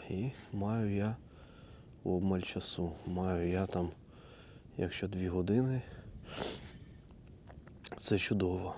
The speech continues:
Ну, загалом дві години і маю. О, ракушнячок пішов. Є, є, є. Ракушнячок пішов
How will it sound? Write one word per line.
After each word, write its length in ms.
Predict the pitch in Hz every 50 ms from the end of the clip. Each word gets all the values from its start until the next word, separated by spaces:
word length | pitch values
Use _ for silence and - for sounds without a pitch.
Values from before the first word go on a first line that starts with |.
| - -
Ну, 220 | - 87 78 - - - - - - -
загалом 560 | - - 113 92 - 104 98 107 113 117 120 - - - - - - - - - - - - - - - - -
дві 220 | 104 104 107 104
години 440 | 95 98 90 101 113 117 113 113 -
і 100 | - 104
маю. 380 | 104 98 92 90 95 98 - - - - - - - - - - - - - - - - - - - - - - - - - - - - - - - - - - - - - - - - - - - - - - - - - - - - - - -
О, 160 | 85 - - - - - -
ракушнячок 680 | - - - - - - - - - 98 - - 98 92
пішов. 420 | - - - - - - - - - - - - - - - - - - - - - - - - - - - - - - - - - - - - - - - - - - - - - - - - - - - - - - -
Є, 340 | - 101 98 101 85 80 - - - - - - - - -
є, 340 | 104 98 98 101 101 95 - - - - - - - - - - - - - - - - - - - - - - - - - -
є. 420 | - 92 98 113 101 95 80 - - -
Ракушнячок 720 | - 104 104 - - 101 - - 107 98 - - 131 127 - -
пішов 420 | - - - - 120 110 - -